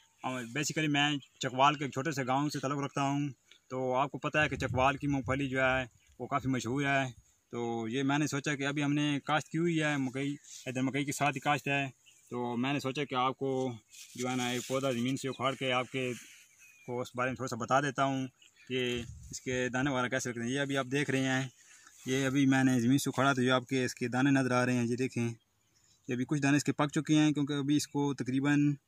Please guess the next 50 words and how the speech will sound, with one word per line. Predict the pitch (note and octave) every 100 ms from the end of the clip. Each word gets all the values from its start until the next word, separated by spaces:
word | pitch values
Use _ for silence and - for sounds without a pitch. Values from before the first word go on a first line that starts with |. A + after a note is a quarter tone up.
| _ _ - _ -
जो | B2+
है | C3 C3
तीन | - D3
से | D3 B2+
चार | C#3 D#3
माह | D3+ C#3
का | B2
टाइम | C#3 C#3+
हो | C#3
गया | D3 C#3+
है। | D3 B2+ -
अभी | C#3 C3+ C#3+ C#3+ - - - -
ये | C3
छः | B2 D#3
माह | E3+ E3
की | -
फसल | D#3+ D3+
होती | D3 D3+
है, | C#3+ C#3+ C3+ - _ _ _ _ _ _ _ -
तो | B2 A#2+ A2+
ये | C#3+
अभी | D3 D3 D3 D3
थोड़े | A#2+ C3+
से | - B2+
जो | B2+
है | B2+
ना | B2 A#2
वो | A#2
कच्चे | A2+ C3 D3
हैं, | C3 B2 _ -
तैयार | B2 C#3
नहीं | C#3 D#3+
हुए। | D3 C3+ C3
अभी | C3+ C#3+
कम | C3+ C3+
से | C3+
कम | C3+ C3+
इनको | C3+ C#3 C3 C3 - - _ -
डेढ़ | C3 C#3+
से | - B2+
दो | C#3
माह | C#3 C3
और | C#3
चाहिए | C3+ C3
तैयार | A#2+ B2
होने | B2 B2+
के | B2
लिए। | A#2 A#2 A#2+ - - - - -
तो | C3 B2
ये | B2+ C#3+